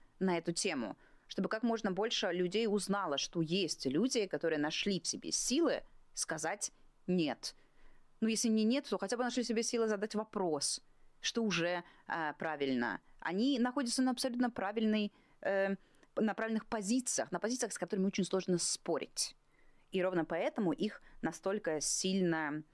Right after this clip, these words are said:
их настолько сильно и боятся. Вот сейчас будут пытаться их, э, можем по-, сейчас на следующих выпусках сверить. Я думаю, что сейчас будет тенденция в том, что их будут всех пытаться приручить.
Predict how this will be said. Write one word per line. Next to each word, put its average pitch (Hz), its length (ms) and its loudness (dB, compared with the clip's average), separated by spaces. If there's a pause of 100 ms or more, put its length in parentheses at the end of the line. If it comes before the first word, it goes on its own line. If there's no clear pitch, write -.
(160)
их - 60 -12
настолько 185 340 -2
сильно 170 260 2
и 151 80 2
боятся. 127 460 -2
Вот 107 100 -6
сейчас 123 160 -2
будут 135 180 -6
пытаться - 500 -4
их, 127 160 -4 (400)
э, 143 200 -2
можем 143 280 0
по-, 139 100 -2
сейчас - 260 -6
на 143 80 2
следующих - 340 -4
выпусках - 420 -6
сверить. 262 480 0 (220)
Я 156 80 -2
думаю, 160 160 2
что - 120 -6
сейчас 214 160 -2
будет 165 200 -2
тенденция 147 420 0
в - 40 -20
том, 262 140 -2
что - 140 -4
их 160 60 -4
будут 160 160 0
всех 160 140 -2
пытаться 165 360 -6
приручить. 165 600 -4